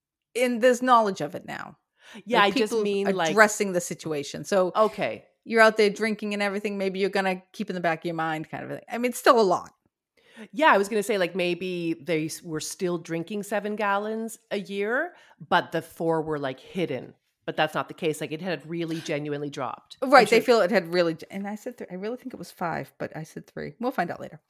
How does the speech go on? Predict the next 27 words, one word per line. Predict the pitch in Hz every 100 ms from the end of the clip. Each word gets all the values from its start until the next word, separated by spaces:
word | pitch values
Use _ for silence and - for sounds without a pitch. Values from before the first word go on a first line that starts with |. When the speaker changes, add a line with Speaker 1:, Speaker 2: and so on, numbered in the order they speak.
| - - -
Speaker 1:
<laughs> | - - 185 - -
Speaker 2:
Well, | 202
it's | 269 262
still | 240 185
a |
big | 160 139 - -
drop. | - 127 - - -
Speaker 1:
It | 277
Speaker 2:
Hmm. |
Speaker 1:
was | 240 240
a | 220
big | 208
drop. | 165 139
There | 196 196
was | 190 196
Speaker 2:
Yeah. | 190
Speaker 1:
a | 185 -
pronounced | - 185 156 156 -
difference. | 151 147 - - - 180
Speaker 2:
Mm-hmm. | 160 139
Speaker 1:
Um, | 160 - 151 165 _ -
so | - 330
it's | 330 -
doing | 262 240 226
something. | 170 147 - - _ _ _ _ -
Speaker 2:
Oh, | 294
yeah. | 415 156